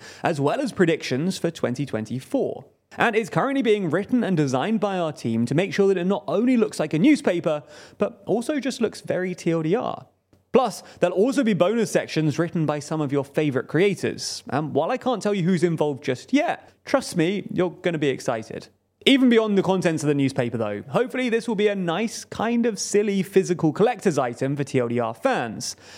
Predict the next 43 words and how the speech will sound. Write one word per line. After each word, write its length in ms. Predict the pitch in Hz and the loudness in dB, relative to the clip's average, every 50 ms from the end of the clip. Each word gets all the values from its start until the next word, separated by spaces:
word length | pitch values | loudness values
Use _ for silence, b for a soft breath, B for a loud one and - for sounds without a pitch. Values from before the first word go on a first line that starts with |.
| B B B | B B B
And 300 | - 208 240 262 233 - | 0 0 0 0 0 0
with 140 | 170 202 220 | 2 2 2
it 120 | 220 - 135 | 2 0 2
shipping 360 | - 190 208 196 - 233 208 | 2 2 2 4 2 2 2
in 160 | 196 185 175 | 2 2 2
December, 680 | 156 147 - - 277 285 302 277 202 143 127 165 190 | 0 0 0 0 -2 0 2 2 2 2 2 0 -2
ready 380 | 185 151 160 170 165 160 160 151 | -2 -2 -2 -2 0 -2 -2 -2
for 100 | - 156 | 0 0
the 160 | 139 139 - | 0 0 0
end 240 | - 147 147 143 135 | 0 -2 0 0 0
of 120 | 127 107 | 0 2
the 80 | 131 123 | 2 4
year, 460 | 135 226 285 294 262 226 202 185 165 B B B B B B B - | 6 6 6 4 4 0 0 -2 -6 B B B B B B B -4
it 180 | - - - - | -4 -4 -2 -2
ought 180 | - 330 311 226 | -2 -2 -2 -2
to 80 | - | 0
be 60 | 311 | 0
a 80 | 302 269 | 0 0
pretty 240 | 202 247 254 240 220 | 0 0 0 2 0
fun 260 | - - 214 202 196 | 0 -2 -2 -2 -2
Christmas 480 | - - 196 190 - - 160 147 - - | -2 -2 -2 -2 0 0 -2 -2 -2 -2
gift 320 | - 175 170 - - - | 0 0 0 0 -4 -8
too. 320 | - - 135 131 127 - - _ _ _ _ _ - - | -4 -2 -2 -2 -2 -4 -10 _ _ _ _ _ -4 -2
Anyway, 340 | 190 208 196 160 127 117 104 | 0 0 2 0 -2 -2 0
you 140 | 127 165 220 | 2 2 4
can 120 | 196 226 | 6 6
order 200 | 202 220 247 254 | 4 4 2 2
the 80 | 240 247 | 2 2
newspaper 460 | 226 226 220 - - 214 202 180 175 | 2 2 2 2 2 2 2 2 0
now, 420 | 151 139 123 117 117 123 156 180 175 | 0 0 0 -2 -2 -4 -4 -6 -8
support 460 | - - - 139 - - 214 226 202 | -6 -4 -4 0 4 4 4 4 2
T 80 | 254 | 0
L 80 | 254 240 | 0 0
D 80 | 240 226 | 0 0
R's 180 | 214 208 208 | -2 -2 -4
content, 520 | - 185 175 160 156 175 160 180 175 - - | -4 -4 -2 -2 -2 -2 -2 -4 -6 -8 -6
and 240 | - - 190 196 185 | -4 -2 -2 -2 0
check 240 | - 190 190 190 202 | 0 0 0 0 0
out 200 | 196 190 - - | -2 -2 -2 -2
the 120 | 160 175 | -4 -4
full 240 | - - - 208 240 | -2 0 0 2 2
announcement 480 | 233 208 170 170 160 - - 147 135 | 2 0 -2 -4 -4 -2 -2 0 2
video 400 | 135 135 139 135 127 123 120 120 | 2 2 2 2 2 0 -2 -4